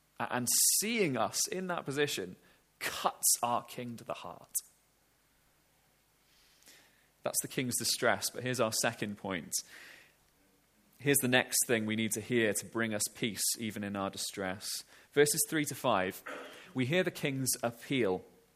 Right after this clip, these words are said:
In these verses, he's not speaking to his father anymore. Rather, he's speaking to us, his people who've turned his glory into shame.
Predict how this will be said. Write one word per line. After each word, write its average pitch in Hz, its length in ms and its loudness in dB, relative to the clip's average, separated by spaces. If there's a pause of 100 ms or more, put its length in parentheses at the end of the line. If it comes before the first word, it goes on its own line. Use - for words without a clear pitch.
(640)
In 123 80 -2
these 143 160 2
verses, 139 380 4
he's 131 160 -4
not 151 140 0
speaking 135 360 -2
to 123 80 -2
his 110 160 0
father 113 460 2 (360)
anymore. 110 400 -2
Rather, 120 300 6
he's 113 280 -2 (420)
speaking 156 720 -2
to 147 160 6
us, - 580 -2 (420)
his 131 180 -2
people 135 400 -2
who've 110 240 -6
turned 120 220 0
his 113 140 -4
glory 113 380 -2
into 107 160 -8
shame. 104 480 -4